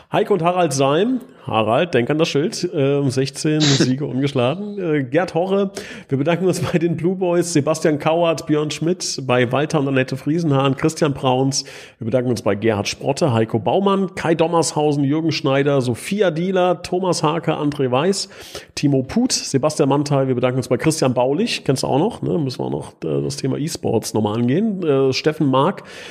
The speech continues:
Speaker 1: Sam Gref, auch Riesenarbeit die letzten Wochen, muss ich an dieser Stelle nochmal erwähnen. Ähm, Konstantin Arz, Markus Schulz, der nächste vom, vom tuss-Team. Ähm, Gerhard Vetter,
Speaker 2: Ja.
Speaker 1: Kilian Thon,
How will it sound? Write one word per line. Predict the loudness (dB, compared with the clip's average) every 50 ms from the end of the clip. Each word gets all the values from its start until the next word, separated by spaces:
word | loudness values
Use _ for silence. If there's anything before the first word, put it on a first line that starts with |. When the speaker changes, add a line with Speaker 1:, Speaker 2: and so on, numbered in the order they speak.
| -18 -10
Speaker 1:
Sam | -6 -2 2 2 4 4 2 0
Gref, | 0 2 2 2 4 4 2 2 0 -6 -12 -16 -8 _
auch | 2 2 2 2 2 -2 -4 -6 -8 -14 -18 _ -14 -10 -6 -2 0
Riesenarbeit | 2 4 4 4 4 2 2 2 2 2 2 2 2 0 0
die | 0 -2
letzten | -2 -4 -4 -6 -6 -4
Wochen, | -4 -4 -4 -4 -4
muss | -2 -2 -2 -2 -2
ich |
an | -4 -2
dieser | -2 -2 0
Stelle | 0 -2 -4
nochmal | -4 -4 -4 -4 -4
erwähnen. | -2 -2 -2 -2 -4 -4 -4 -2 0
Ähm, | 0 2 0 0
Konstantin | 0 0 0 0 0 0 0 0 0 2
Arz, | 2 2 2 2 0 -2 0
Markus | 0 0 0 0 -2 -2 -2 -2
Schulz, | 0 0 0 0 0 0 -2 -4 -6 -6 -8 -12 -16 -16 -16 -16 -18 -18 _
der | -4 -2 2 2
nächste | 4 2 2 0 0
vom, | 2 2 2 2 0 -2 -6
vom | -6 -4 -4 -4 -4
tuss-Team. | -4 -4 -4 0 0 0 0 -2 -2
Ähm, | 0 0 2 2 0 -2 -2 -4 -6 -2
Gerhard | 0 2 2 2 0 0
Vetter, | 0 0 2 2 4 4
Speaker 2:
Ja. | 4 4
Speaker 1:
Kilian | 2 -2 -2 0 2 2 2 2 2 2 2 2 0
Thon, | 0 0 0 0 2 2 0 -2 -2 -4